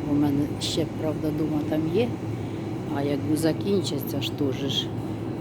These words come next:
яйця готую, їсть. О, заставляю їсть.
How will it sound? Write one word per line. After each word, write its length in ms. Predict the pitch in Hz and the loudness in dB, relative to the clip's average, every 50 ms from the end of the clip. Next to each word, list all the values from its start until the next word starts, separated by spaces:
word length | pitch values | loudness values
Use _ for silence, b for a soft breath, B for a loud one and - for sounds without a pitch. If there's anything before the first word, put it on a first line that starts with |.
| 156 | 2
яйця 540 | 151 139 147 151 156 156 151 147 - - - 156 147 - - - - - - - - - - - - - - - - - 156 | 4 4 4 4 4 2 0 0 -2 -2 -2 -2 -2 -4 -4 -4 -4 -4 -4 -4 -4 -4 -4 -6 -6 -6 -4 -4 -4 -2 0
готую, 640 | 156 143 113 - 196 208 233 247 226 220 226 220 208 - - - - - - - - - - - - - - - - - | 0 0 2 2 4 4 4 4 4 4 4 4 2 2 0 -4 -4 -6 -6 -6 -4 -4 -4 -4 -4 -4 -4 -4 -2 -2
їсть. 720 | 151 151 170 175 170 151 143 - - - - - - - - - - - - - - - - - - - - - - - - - - - - - - 139 | 0 2 2 2 2 2 2 0 0 0 0 0 0 0 0 -2 -2 -2 -2 -2 -2 -4 -4 -4 -4 -2 -2 0 0 0 0 0 -2 -2 0 0 2 2
О, 1600 | 139 143 143 - - - - - - - - - - - - - - - - - - - - - - - - - - - - - | 2 2 2 0 0 -2 -2 -2 -2 -2 -2 -2 -2 -2 -2 -2 -2 -2 -2 -2 -2 -2 -2 -2 -2 -2 -4 -4 -2 0 0 2
заставляю 1040 | - 156 160 - - - - 165 147 147 151 156 175 190 202 214 208 202 202 190 180 - - - - 151 143 143 - 277 | 2 2 2 2 2 2 4 4 4 4 6 6 6 6 6 4 4 4 2 2 0 -2 -2 -2 0 0 2 2 0 0
їсть. 380 | 294 - - - - - - | 0 -2 -2 -2 -2 -2 -2